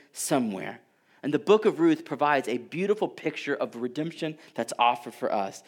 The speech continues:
I mean, consider how different the beginnings of Ruth and Naomi's story are from the end of the book. Their conditions are radically reversed. Bitterness becomes pleasantness. Emptiness is made full. They go from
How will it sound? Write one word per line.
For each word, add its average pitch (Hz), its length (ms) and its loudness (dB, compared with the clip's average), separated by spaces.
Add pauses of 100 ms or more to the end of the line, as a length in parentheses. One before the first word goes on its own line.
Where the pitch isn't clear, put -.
(120)
I 190 60 -2
mean, 208 100 6
consider 226 400 6
how 185 260 6 (280)
different 202 480 4
the 160 80 4
beginnings 202 540 4
of 139 160 4
Ruth 226 280 2
and 180 120 2
Naomi's 190 420 4
story 175 300 4
are 175 360 8 (200)
from 185 180 4
the 175 180 0
end 196 280 6
of 160 220 4
the 156 100 6
book. 165 440 4 (280)
Their 202 160 10
conditions 214 580 4
are 170 140 8
radically 208 600 6
reversed. 143 580 2 (360)
Bitterness 214 560 8
becomes 180 580 4 (180)
pleasantness. 185 680 4 (240)
Emptiness 254 640 6
is 175 180 6
made 180 480 6
full. 160 440 6
They 190 100 6
go 226 160 10
from 185 220 4